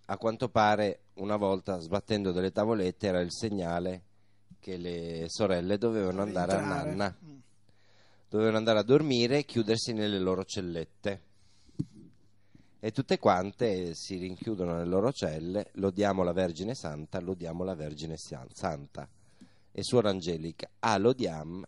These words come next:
Speaker 1: e tutte quante, "Amen."
Speaker 2: Amen.
Speaker 1: Suor Angelica,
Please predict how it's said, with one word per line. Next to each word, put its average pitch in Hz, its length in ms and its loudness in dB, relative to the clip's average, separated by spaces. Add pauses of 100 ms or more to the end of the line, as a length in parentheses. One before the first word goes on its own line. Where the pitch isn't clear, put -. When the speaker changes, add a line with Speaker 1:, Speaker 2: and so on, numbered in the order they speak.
Speaker 1:
e 123 100 -4
tutte - 260 -8
quante, 62 500 -10 (200)
"Amen." 87 580 -2
Speaker 2:
Amen. 85 100 -10 (2500)
Speaker 1:
Suor 151 240 12
Angelica, 123 840 6